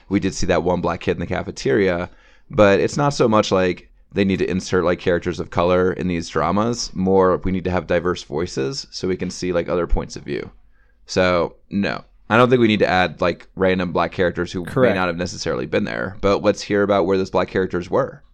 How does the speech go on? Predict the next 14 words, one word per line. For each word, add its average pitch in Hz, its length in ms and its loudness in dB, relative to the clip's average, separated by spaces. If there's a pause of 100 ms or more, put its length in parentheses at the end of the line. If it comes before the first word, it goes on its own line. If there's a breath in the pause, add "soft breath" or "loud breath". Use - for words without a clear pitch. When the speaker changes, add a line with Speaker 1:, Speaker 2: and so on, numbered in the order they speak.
(320)
Speaker 2:
I 156 140 4
will 208 180 6
add, 117 300 0 (100)
I, 156 220 2 (140)
I 139 160 2
have 190 140 8
a 165 40 6
lot 131 240 8
of 110 60 4
high 117 160 2
points 139 320 0
for - 80 -8
this 143 160 0
show. 147 400 0